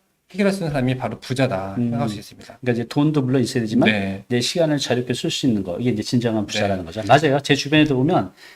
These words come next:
Speaker 2: 돈은 굉장히 많고 한데 식당을 세 개나 운영하는 거예요.
Speaker 1: 네, 맞습니다.
Speaker 2: 그냥
Speaker 1: 네.
Speaker 2: 아침부터 저녁까지 일 년 삼백육십오 일 뭐 거의 쉴 날 없이 일하는데 그분은 재산은 한 삼백억이 넘는데
Speaker 1: 음.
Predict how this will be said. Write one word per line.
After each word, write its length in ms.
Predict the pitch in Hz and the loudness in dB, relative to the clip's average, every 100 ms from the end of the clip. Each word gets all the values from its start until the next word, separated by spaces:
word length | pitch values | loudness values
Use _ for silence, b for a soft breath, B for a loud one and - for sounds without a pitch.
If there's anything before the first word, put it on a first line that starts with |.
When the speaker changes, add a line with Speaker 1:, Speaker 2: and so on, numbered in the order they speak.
| B B - | B B 4
Speaker 2:
돈은 600 | 226 294 254 180 - - | 8 10 10 4 -6 2
굉장히 260 | 208 226 214 | 6 6 6
많고 460 | 135 151 - 165 | 4 2 -2 -2
한데 440 | 160 160 185 127 92 | 0 0 2 0 0
식당을 400 | - - 233 208 | -4 2 2 4
세 160 | 226 | 4
개나 200 | 220 196 | 4 4
운영하는 340 | 143 123 113 98 | 4 2 0 -2
거예요. 200 | 95 98 | -4 -2
Speaker 1:
네, 120 | 120 | -2
맞습니다. 520 | 107 104 117 104 - | -2 -4 -6 -10 -4
Speaker 2:
그냥 140 | 147 | 0
Speaker 1:
네. 60 | 131 | 2
Speaker 2:
아침부터 460 | 113 208 196 196 170 | 4 4 4 2 0
저녁까지 600 | 131 143 - 139 135 131 | 2 2 2 0 2 2
일 180 | 127 165 | 4 4
년 140 | 156 | 4
삼백육십오 640 | 139 190 185 147 123 123 123 | 2 0 0 0 0 0 2
일 200 | 120 107 _ _ - | 0 -2 _ _ -4
뭐 180 | 135 | -2
거의 160 | 127 151 | 4 4
쉴 240 | 151 226 | 4 4
날 120 | 214 185 | 4 2
없이 260 | 135 - | 0 0
일하는데 360 | 123 123 117 131 | 2 2 0 0
그분은 560 | 175 175 190 147 107 - | 0 4 6 6 2 -4
재산은 420 | - 160 190 175 | -2 0 2 0
한 80 | 160 | 0
삼백억이 440 | 160 214 208 185 | 2 4 4 2
넘는데 480 | 160 113 117 165 127 | 0 0 0 0 0
Speaker 1:
음. 180 | 117 | -2